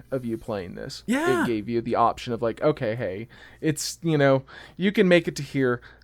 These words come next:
Speaker 1: Do you want to go to easy mode where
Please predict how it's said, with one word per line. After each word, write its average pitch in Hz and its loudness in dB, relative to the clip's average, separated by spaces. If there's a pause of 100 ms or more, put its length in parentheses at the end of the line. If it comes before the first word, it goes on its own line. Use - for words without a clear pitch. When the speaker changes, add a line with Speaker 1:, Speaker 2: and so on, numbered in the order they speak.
(480)
Speaker 1:
Do 156 -2
you 165 -2
want 151 -4
to 156 -10
go 127 2
to 110 -4
easy 113 -6
mode 107 -2
where 110 2